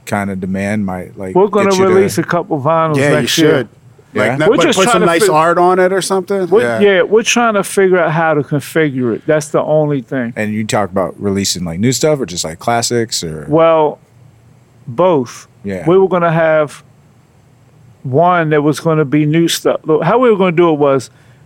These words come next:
Speaker 2: us and Riley were gonna do three and three on one side, and then on the other side do a mix of the six.
Speaker 1: Okay.
Speaker 2: Like a Big Apple mix, but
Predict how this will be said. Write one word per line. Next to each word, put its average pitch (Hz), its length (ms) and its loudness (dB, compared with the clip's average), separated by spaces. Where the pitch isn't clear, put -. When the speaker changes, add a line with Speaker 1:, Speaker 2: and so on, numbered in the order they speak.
Speaker 2:
us 175 260 2
and 180 120 2
Riley 165 420 2
were 151 160 0
gonna 147 240 0
do 135 400 0
three 175 380 0
and 180 160 -2
three 160 280 0
on 151 180 0
one 151 220 0
side, 135 460 -2
and 139 140 -2
then 151 140 0
on 139 60 -2
the - 40 0
other 165 180 0
side 143 340 -2
do 151 180 2
a 135 60 0
mix 156 340 -2
of 127 320 -2
the 135 100 -4
six. - 640 -2
Speaker 1:
Okay. 101 320 -6
Speaker 2:
Like 147 140 -2
a 139 80 0
Big 156 220 0
Apple 156 320 -2
mix, 131 260 -4
but 123 260 -4